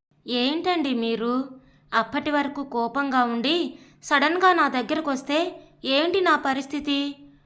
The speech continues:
ఒక్క క్షణం నా గుండె ఆగి మళ్ళీ కొట్టుకుంది తెలుసా? ఇలా నిమిషానికి ఒక్కో రకంగా ఉంటూ ఎందుకండి నన్ను ఇలా కన్ఫ్యూజ్ చేస్తున్నారు? ఇంతకు ముందే బాగుండేది, ఎప్పుడూ కోపంగా ఉంటూ ఉండేవారు,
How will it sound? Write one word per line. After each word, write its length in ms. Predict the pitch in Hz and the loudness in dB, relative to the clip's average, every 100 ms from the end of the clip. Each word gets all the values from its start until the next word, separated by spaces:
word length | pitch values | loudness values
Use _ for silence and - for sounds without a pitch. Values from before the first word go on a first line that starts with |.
| _ _ | _ _
ఒక్క 260 | 240 233 247 | -2 0 -2
క్షణం 480 | 233 240 226 254 277 | -6 -6 -2 -2 2
నా 140 | 254 | 2
గుండె 320 | 220 226 247 | 2 -2 0
ఆగి 560 | 262 226 233 269 311 - - - | 2 2 2 0 0 -4 -14 -4
మళ్ళీ 300 | 254 254 294 | 2 4 4
కొట్టుకుంది 560 | 381 294 277 330 330 277 | 2 2 -2 -2 0 0
తెలుసా? 520 | 269 254 269 320 381 403 - - _ _ _ | -2 -2 2 2 2 -2 -14 -20 _ _ _
ఇలా 240 | 254 254 247 | 0 2 2
నిమిషానికి 580 | 226 240 262 285 285 | 0 -2 -2 -2 -2
ఒక్కో 240 | 262 262 262 | -4 -2 -2
రకంగా 460 | 226 220 262 262 | 0 -2 -2 2
ఉంటూ 480 | 247 233 262 339 294 - - _ _ | 2 0 0 2 0 -4 -18 _ _
ఎందుకండి 920 | 254 269 349 359 269 240 247 277 - - - 262 | -2 2 2 2 2 2 0 -2 -8 -20 -10 0
నన్ను 220 | 277 277 | 2 2
ఇలా 160 | 277 | 2
కన్ఫ్యూజ్ 560 | 269 262 254 285 359 330 | 2 2 2 2 0 2
చేస్తున్నారు? 800 | 302 311 311 302 302 392 415 - - _ _ _ | 2 2 0 2 4 2 0 -8 -20 _ _ _
ఇంతకు 320 | 262 254 262 240 | 0 0 0 -2
ముందే 400 | 233 233 240 302 | -2 0 2 2
బాగుండేది, 800 | 269 254 254 254 240 214 - - - _ _ | 4 4 4 4 2 0 -4 -10 -20 _ _
ఎప్పుడూ 440 | 262 262 - 359 | -4 -4 0 2
కోపంగా 580 | 359 285 262 320 339 320 | 2 2 4 4 6 6
ఉంటూ 340 | 294 277 269 320 | 4 2 0 0
ఉండేవారు, 580 | 294 269 254 233 226 | 2 2 4 4 4